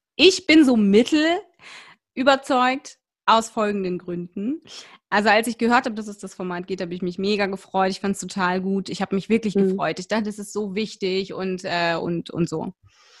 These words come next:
Speaker 1: Ähm, und dann habe ich die erste Folge gesehen, das fand ich auch noch okay. Man muss natürlich auch ehrlicherweise dazu sagen, die Szene ist nicht besonders groß. Du kennst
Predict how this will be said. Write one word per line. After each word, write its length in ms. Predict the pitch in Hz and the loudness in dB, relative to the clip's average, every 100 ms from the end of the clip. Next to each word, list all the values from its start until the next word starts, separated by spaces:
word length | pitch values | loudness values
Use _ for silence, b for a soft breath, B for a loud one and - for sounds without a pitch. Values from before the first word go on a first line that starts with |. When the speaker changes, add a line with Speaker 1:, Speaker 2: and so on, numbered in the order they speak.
| b b b b b - | b b b b b 0
Speaker 1:
Ähm, 600 | 220 214 220 220 214 - _ _ _ _ - - | 4 4 2 2 -2 -6 _ _ _ _ -10 0
und 140 | 220 | 4
dann 160 | 233 311 | 4 4
habe 120 | 294 | 2
ich 60 | |
die 360 | 285 262 262 254 | 0 0 0 0
erste 280 | - 202 208 | 0 0 0
Folge 300 | - 311 403 | -2 0 2
gesehen, 320 | 285 254 262 | 2 4 4
das 100 | 262 | 2
fand 160 | 233 226 | 0 -2
ich 60 | 339 | 0
auch 40 | |
noch 140 | 330 269 | 0 0
okay. 480 | 254 254 240 233 - _ _ - | -4 -2 0 0 -2 _ _ -6
Man 140 | 202 | 0
muss 120 | 262 | 0
natürlich 260 | 285 254 240 | 0 -2 -4
auch 60 | 220 | -2
ehrlicherweise 540 | 208 240 240 220 214 | 0 2 2 2 2
dazu 280 | 202 196 202 | 0 -2 -4
sagen, 600 | 190 220 233 220 214 208 - | 2 4 4 2 -2 -4 -10
die 420 | 185 208 208 185 - | -8 -2 -2 -2 -2
Szene 380 | 254 254 226 | 2 4 4
ist 140 | 233 - | 2 -2
nicht 180 | 208 - | -4 -4
besonders 460 | 190 190 190 190 | -4 0 0 -2
groß. 600 | - 220 254 240 233 - - - | -4 2 2 2 -2 -8 -18 -20
Du 60 | 196 | -14
kennst 480 | - 226 226 - | -6 -4 -4 -10